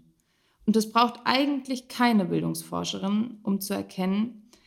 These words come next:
dass unter diesen alltäglichen Umständen effektives Lernen schlichtweg nicht stattfinden kann.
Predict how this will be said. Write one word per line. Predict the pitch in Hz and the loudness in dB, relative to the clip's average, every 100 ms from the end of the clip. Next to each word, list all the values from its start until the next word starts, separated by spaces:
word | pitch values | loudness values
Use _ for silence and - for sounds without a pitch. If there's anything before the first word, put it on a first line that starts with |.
| _ | _
dass | 214 196 | -2 0
unter | 226 220 | 2 0
diesen | 208 262 285 277 | 2 2 2 2
alltäglichen | 202 190 247 247 240 208 | -2 -4 -4 -4 -4 -4
Umständen | - 202 - 202 214 208 - | -2 -4 -4 -4 -2 -4 -2
effektives | 254 247 220 - - 175 165 156 | -2 -2 -6 -8 -8 -6 -6 -6
Lernen | 165 151 170 190 | -2 -2 -2 -4
schlichtweg | - 175 - 202 208 | -6 -8 -8 -8 -4
nicht | 170 170 | -4 -4
stattfinden | - - - 156 151 | -8 -10 -8 -10 -10
kann. | - 151 165 | -14 -12 -12